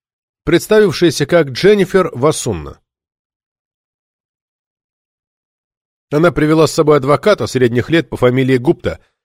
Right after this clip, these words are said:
который также был на взводе и постоянно дергал головой, будто кивал и качал ею одновременно.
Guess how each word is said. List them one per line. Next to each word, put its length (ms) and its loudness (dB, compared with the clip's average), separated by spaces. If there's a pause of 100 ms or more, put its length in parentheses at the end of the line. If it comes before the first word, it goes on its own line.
(640)
который 320 0
также 300 0
был 140 2
на 140 2
взводе 420 0
и 20 -2
постоянно 560 0
дергал 400 0
головой, 560 2 (680)
будто 360 -2
кивал 340 2
и 40 0
качал 380 2
ею 220 2
одновременно. 680 -2